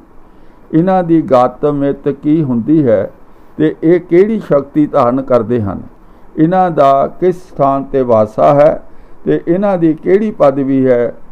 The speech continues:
ਸਭ ਪ੍ਰਕਾਰ ਦੇ ਗਿਆਨ ਦੇ ਤੁਸੀਂ ਧਨੀ ਹੋ, ਸਾਡੇ ਵਾਸਤੇ ਇਸ ਬਾਰੇ ਦੱਸੋ।"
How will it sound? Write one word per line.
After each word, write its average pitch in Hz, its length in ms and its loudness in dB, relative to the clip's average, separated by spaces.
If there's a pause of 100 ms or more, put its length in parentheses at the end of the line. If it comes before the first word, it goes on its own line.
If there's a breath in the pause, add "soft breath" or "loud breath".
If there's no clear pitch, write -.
(160)
ਸਭ 180 160 2
ਪ੍ਰਕਾਰ 131 560 0
ਦੇ 120 220 -4
ਗਿਆਨ 117 480 -2 (280)
ਦੇ 113 140 -2
ਤੁਸੀਂ 120 500 -6
ਧਨੀ 123 340 0
ਹੋ, 120 360 0 (380 soft breath)
ਸਾਡੇ 131 340 0
ਵਾਸਤੇ 123 680 0
ਇਸ - 220 -8
ਬਾਰੇ 110 380 -2
ਦੱਸੋ।" 90 460 -10